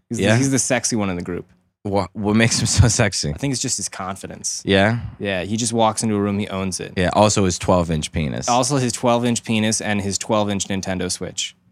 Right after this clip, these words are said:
Speaker 2: Yes,
Speaker 1: He just
Speaker 2: the
Speaker 1: has a massive Nintendo Switch.
Speaker 2: <laughs> the biggest. He got,
Speaker 1: Yeah.
Speaker 2: it's actually two Nintendo Switches put together.
Speaker 1: That he glued together. And
Speaker 2: Yeah.
Speaker 1: after smashing them apart with a hammer, and he still makes it work somehow.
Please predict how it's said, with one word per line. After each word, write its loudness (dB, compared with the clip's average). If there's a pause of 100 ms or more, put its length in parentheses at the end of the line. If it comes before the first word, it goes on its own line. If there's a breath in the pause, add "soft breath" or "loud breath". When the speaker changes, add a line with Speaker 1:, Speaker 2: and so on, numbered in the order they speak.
(120)
Speaker 2:
Yes, -2
Speaker 1:
He -10
just -2
Speaker 2:
the -4
Speaker 1:
has -2
a -4
massive -2
Nintendo -6
Switch. -10
Speaker 2:
<laughs> -2
the 6
biggest. 2
He 0
got, 4
Speaker 1:
Yeah. 4
Speaker 2:
it's 2
actually 4
two 0
Nintendo 4
Switches -2
put -6
together. -2
Speaker 1:
That 0
he 2
glued 2
together. -2 (220)
And 2
Speaker 2:
Yeah. 0
Speaker 1:
after -2
smashing 0
them 0
apart 0
with -4
a -2
hammer, -2
and -6
he -2
still 0
makes 0
it -4
work -2
somehow. -8